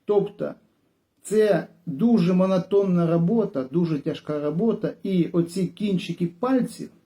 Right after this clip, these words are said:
вони вже після зміни ніякі. Біль дуже відчутна і таке враження, що у тебе не пальці, а якісь, а якась вата. Це один із прикладів боротьби з корупцією в Китаї. Це розповіли мені,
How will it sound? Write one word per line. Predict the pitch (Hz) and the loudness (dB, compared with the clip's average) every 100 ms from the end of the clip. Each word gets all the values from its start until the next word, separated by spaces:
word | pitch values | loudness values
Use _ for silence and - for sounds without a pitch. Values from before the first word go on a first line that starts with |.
| - | -6
вони | 143 180 233 208 | 0 2 2 2
вже | 143 208 196 170 | 0 0 0 -2
після | 190 175 - 151 | -4 -4 -2 -4
зміни | 139 180 208 165 | -2 -2 0 0
ніякі. | 156 170 190 143 - 135 - _ _ _ _ _ _ _ _ _ - | 2 2 2 -2 -6 -12 -12 _ _ _ _ _ _ _ _ _ -18
Біль | 117 180 254 262 226 - - | -6 2 4 4 2 -12 -12
дуже | 135 - 226 208 175 180 - - _ _ _ | -10 0 4 4 4 0 -2 -10 _ _ _
відчутна | 156 151 175 - 240 226 180 143 - | -6 -4 -4 -2 -4 0 0 0 0
і | 180 170 143 - - _ _ _ | 2 4 2 -4 -16 _ _ _
таке | - 165 208 185 | -6 -4 0 0
враження, | 165 190 226 175 175 151 | 2 2 2 4 2 2
що | - 165 165 - - _ - | -2 0 0 -2 -12 _ -8
у | 160 | -6
тебе | - 185 160 | 0 2 4
не | 160 | 2
пальці, | 165 208 220 170 - | 0 0 0 -2 -2
а | |
якісь, | 143 135 185 170 - - _ _ _ | -4 -2 -2 -2 -4 -18 _ _ _
а | 156 | -2
якась | 165 165 175 160 | 0 0 -2 -2
вата. | 151 120 - - - _ _ _ _ _ _ _ _ | -4 -4 -6 -16 -20 _ _ _ _ _ _ _ _
Це | 220 220 | 0 2
один | 180 170 233 240 180 | 2 2 2 2 0
із | 170 | -2
прикладів | - 185 190 185 160 156 135 - | -2 -2 0 -2 -2 -2 -4 -6
боротьби | 135 151 151 160 175 | -4 -2 -2 0 -2
з | - | -4
корупцією | - 165 170 - 143 135 | -4 -2 -2 -6 -8 -8
в | - | -10
Китаї. | - - 139 - | -16 -12 -10 -12
Це | - 165 | -4 -4
розповіли | 151 156 - 147 151 156 147 | -4 -8 -10 -6 -6 -2 2
мені, | 135 165 208 | 2 2 -2